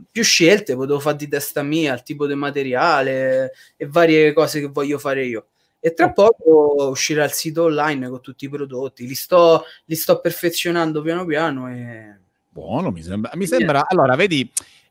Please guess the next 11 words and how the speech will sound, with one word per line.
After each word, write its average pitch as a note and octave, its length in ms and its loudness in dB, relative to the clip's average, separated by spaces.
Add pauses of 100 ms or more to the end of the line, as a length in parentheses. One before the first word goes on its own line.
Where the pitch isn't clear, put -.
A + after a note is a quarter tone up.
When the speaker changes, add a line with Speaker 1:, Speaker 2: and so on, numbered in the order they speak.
(120)
Speaker 2:
ehm, B2 1400 -2
allora, A#2+ 320 -2 (680)
c'è A3+ 200 2
una A3+ 140 4
realtà, A#2 720 0
mm, G#2+ 140 -6
per G2 120 0
quanto C#3 240 -4
riguarda A2+ 760 0
i G2+ 120 -10
social, G#2+ 1080 -4